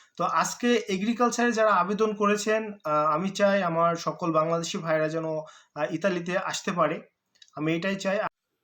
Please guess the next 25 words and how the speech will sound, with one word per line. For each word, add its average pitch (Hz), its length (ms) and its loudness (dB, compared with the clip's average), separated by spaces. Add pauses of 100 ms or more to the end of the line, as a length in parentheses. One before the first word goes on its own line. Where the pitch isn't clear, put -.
(260)
আমি 208 440 2
দেড় 208 320 4
বছর 226 320 0
পর, 143 260 -2 (360)
আজকে 165 300 -2
দেড় 180 280 2
বছর 220 280 0
পর 202 340 2 (440)
আপনাদের 185 340 0
সামনে 180 340 0
আসলাম। - 360 -4 (260)
দেড় 180 200 -2
বছর 180 280 -4
পর, 139 240 -4
দেড় 175 200 -4
বছর 202 320 0
আমি 190 260 0 (340)
Facebook-এ 202 340 2
ছিলাম 170 320 0
না। 113 120 -12 (520)
তো 151 200 2
দেড় 175 260 0
বছর 208 280 0
পর 208 300 2
Facebook-এ 202 540 -2